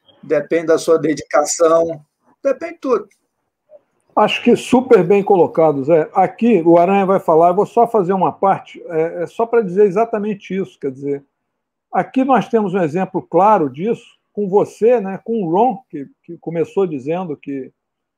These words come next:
Speaker 2: que entrou no cinema como, como maquinista e hoje faz roteiro, né? É, eu escrevia lá atrás e virei publicitário, e de publicitário virei outra coisa, quer dizer, eu acho que,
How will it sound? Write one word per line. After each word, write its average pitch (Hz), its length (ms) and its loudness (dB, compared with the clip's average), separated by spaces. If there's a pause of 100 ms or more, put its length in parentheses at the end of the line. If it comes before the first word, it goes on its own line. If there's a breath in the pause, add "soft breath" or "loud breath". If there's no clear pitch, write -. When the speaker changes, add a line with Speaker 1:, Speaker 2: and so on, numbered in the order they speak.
(340)
Speaker 2:
que 123 580 -12
entrou 170 340 0
no 165 100 -2
cinema 151 540 -4
como, 135 480 -6 (140)
como 139 200 -4
maquinista 151 840 -4
e 147 180 -4
hoje 160 360 2
faz 156 200 2
roteiro, 160 640 0
né? 196 80 -12 (800)
É, 139 680 0
eu 202 180 6
escrevia 185 720 2
lá 151 120 4
atrás 160 560 0
e 135 100 -6
virei 151 300 -2
publicitário, 160 920 -2
e 139 80 -6
de 139 120 -12
publicitário 147 680 -6
virei 139 260 -2
outra 135 240 -4
coisa, 160 460 -4
quer 147 140 -14
dizer, 135 320 -10 (580)
eu 208 120 0
acho 254 240 -2
que, 240 300 -4